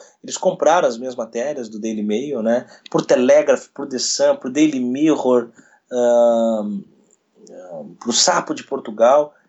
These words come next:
Então, realmente foi algo, assim, que me exigiu demais, porque eu, eu, eu, tu via quem ficou vivo, parece que se envergonhava de estar vivo, e alguns caras que eu não acreditava estarem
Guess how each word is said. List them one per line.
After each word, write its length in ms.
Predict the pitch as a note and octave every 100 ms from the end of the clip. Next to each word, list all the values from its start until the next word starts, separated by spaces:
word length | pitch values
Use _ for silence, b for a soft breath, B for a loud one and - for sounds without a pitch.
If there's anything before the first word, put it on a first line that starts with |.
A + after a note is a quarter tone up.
| _
Então, 280 | E3+ - G#3
realmente 420 | G3+ A3+ G3 G3+
foi 200 | - E3+
algo, 240 | D3+ F3 D#3
assim, 420 | - E3 F#3 F#3 _ _ _ -
que 100 | F#3
me 120 | G#3+
exigiu 680 | B3 A#3+ B3 - D3+ G3+ G#3+
demais, 880 | D3+ B2+ B2 D#3 G#3 G3 - - - _ _ _ _ _ _ -
porque 280 | - - D3+
eu, 180 | C#3+ C3
eu, 240 | A2+ A2+
eu, 240 | A2+ G#2+ G2+ E2+ F#2+ F#2 _
tu 140 | - G#2+
via 260 | A2+ D3+
quem 160 | - C#3
ficou 300 | - - C#3
vivo, 400 | A#2 D3+ C3 C3
parece 320 | C3+ C3+ C3+
que 80 | -
se 140 | -
envergonhava 520 | C3+ C3 B2+ B2 C3+
de 60 | B2
estar 220 | - A2+
vivo, 640 | A2 B2+ F3 F#3+ E3+ F#3 F#3 b b _
e 420 | C3+ C#3 C#3 C3
alguns 360 | B2 B2+ D3 D#3+
caras 400 | - D#3 D#3 D3+
que 400 | - D3+ C#3 B2+ _ -
eu 140 | C3
não 120 | D#3+
acreditava 380 | F#3+ G3 - A3
estarem 460 | G3+ C#3 C3 B2+